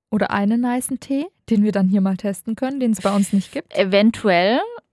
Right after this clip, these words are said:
Speaker 2: aber mal gucken, was hier der Koffer sagt. Aber ja, Tee könnte schon noch mit reinpassen.
Speaker 1: Also zwei Teebeutel wirst du ja wohl transportieren
Speaker 2: Ja,
Speaker 1: können.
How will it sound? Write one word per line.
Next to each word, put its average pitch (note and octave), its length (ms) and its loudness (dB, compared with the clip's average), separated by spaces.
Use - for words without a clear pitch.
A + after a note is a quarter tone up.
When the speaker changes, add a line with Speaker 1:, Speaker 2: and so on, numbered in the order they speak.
Speaker 2:
aber G#3 720 2
mal G#3 260 2
gucken, A3 420 0
was G#3+ 220 -2
hier G#3 180 -2
der G3 140 0
Koffer E3 420 -4
sagt. D#3+ 260 -4
Aber E3 200 -6
ja, D3 200 -4
Tee - 220 -8
könnte D#3+ 260 -8
schon D#3+ 160 -10
noch D#3+ 100 -8
mit D#3+ 180 -10
reinpassen. E3+ 320 -4
Speaker 1:
Also G3+ 80 -2
zwei G#3+ 260 -2
Teebeutel G#3+ 540 -2
wirst G#3+ 200 -6
du G#3+ 60 0
ja F#3+ 80 -2
wohl G3 100 -2
transportieren G#3 760 -2
Speaker 2:
Ja, - 60 -6
Speaker 1:
können. G3 300 -4